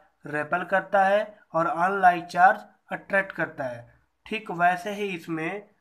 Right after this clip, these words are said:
लाइक पोल रेपेल करता है और अनलाइक पोल अट्रैक्ट करता है। कैसे? जो लाइक पोल होगा, जैसे कि नॉर्थ और नॉर्थ, जब इन दोनों को एक साथ लेकर आएंगे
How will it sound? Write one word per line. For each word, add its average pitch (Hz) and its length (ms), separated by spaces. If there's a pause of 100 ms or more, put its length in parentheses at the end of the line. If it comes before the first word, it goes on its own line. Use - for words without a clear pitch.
(160)
लाइक 156 580
पोल 190 320 (300)
रेपेल 151 420
करता 196 400
है 208 340 (200)
और 165 180 (160)
अनलाइक 180 560 (100)
पोल 185 300 (240)
अट्रैक्ट 170 480
करता 135 360
है। 123 200 (320)
कैसे? 190 340 (440)
जो 196 220
लाइक 196 480
पोल 202 180
होगा, 147 180
जैसे 156 200
कि 190 140
नॉर्थ 190 400
और 190 120
नॉर्थ, 143 400 (300)
जब 196 220
इन 202 100
दोनों 208 200
को 220 140
एक 202 260
साथ 190 320
लेकर 185 260
आएंगे 147 340